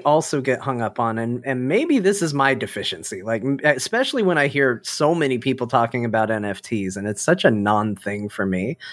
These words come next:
is, like, this desire to have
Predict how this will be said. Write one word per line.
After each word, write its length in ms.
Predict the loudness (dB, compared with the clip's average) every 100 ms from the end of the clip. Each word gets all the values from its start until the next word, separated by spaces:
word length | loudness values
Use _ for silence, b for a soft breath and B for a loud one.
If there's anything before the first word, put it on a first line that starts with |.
| B _ _
is, 260 | 0 0 2
like, 440 | 4 6 4 -2 _ _ _ _ _ _ _
this 440 | -4 2 2 0
desire 1080 | 0 2 2 2 4 6 6 6 4 2 -4 _
to 180 | -6 -6
have 540 | 0 4 4 4 0